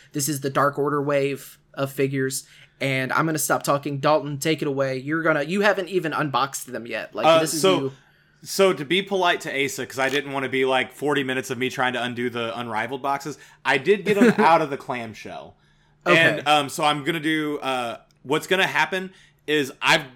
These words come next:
Speaker 2: opened so many of these in my lifetime. Uh, in between each figure review, so that way there's not a lot of plastic crinkling,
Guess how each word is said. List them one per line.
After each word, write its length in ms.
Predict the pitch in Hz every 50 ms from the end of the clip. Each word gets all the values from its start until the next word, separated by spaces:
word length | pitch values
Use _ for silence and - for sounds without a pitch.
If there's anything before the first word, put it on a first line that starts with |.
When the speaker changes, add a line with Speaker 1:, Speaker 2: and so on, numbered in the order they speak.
| 123 - _
Speaker 2:
opened 360 | - 135 151 143 151 147 127 117
so 240 | - - 135 131
many 220 | 131 120 117 123 131
of 60 | 123
these 160 | 127 127 117
in 60 | 139
my 120 | 127 113 113
lifetime. 540 | 107 104 107 113 117 - 151 147 147 147 139 - - - _ _ _ _ -
Uh, 160 | 143 143 - -
in 160 | 160 185 196
between 400 | 208 208 208 - 175 175 180 170
each 300 | - 135 156 151 - -
figure 400 | - - 127 127 127 143 147 151
review, 280 | 156 151 147 165 165
so 140 | 160 - -
that 160 | 139 135 139
way 120 | 139 139 135
there's 180 | 131 131 117
not 120 | 135 131 123
a 40 | 123
lot 160 | 123 120 101
of 80 | 98
plastic 600 | - - 113 110 117 123 - - 151 139 - - - _ _
crinkling, 640 | - - 151 151 151 156 156 165 165 165 175 180